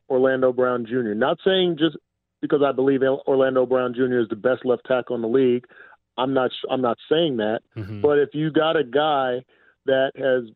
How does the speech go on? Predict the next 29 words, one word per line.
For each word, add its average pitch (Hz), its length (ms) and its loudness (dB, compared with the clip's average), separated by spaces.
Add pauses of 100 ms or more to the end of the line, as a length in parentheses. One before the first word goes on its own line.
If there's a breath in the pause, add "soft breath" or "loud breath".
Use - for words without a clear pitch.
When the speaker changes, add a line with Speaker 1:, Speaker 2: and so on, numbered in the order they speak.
Speaker 1:
been 151 240 0 (100)
to 156 140 2
the 147 80 2
Pro 147 300 2
Bowls, 143 580 2
has 120 180 -8 (100)
protected 147 520 -4
the 143 60 -2
backside, 147 840 0
and 120 220 -4
we 135 160 2
are, 135 280 2 (520 loud breath)
we 135 120 2
are 135 140 2
in 135 80 -4
a - 100 -6
situation 147 540 0
where 127 80 0
Patrick 143 380 -4
Mahomes, 143 600 0
although 131 360 2
there 139 140 2
are 139 80 0
times 139 420 -4
where 135 140 2
he's 131 180 -2
whiffed 127 380 0
on 135 160 0
blocks, 131 480 0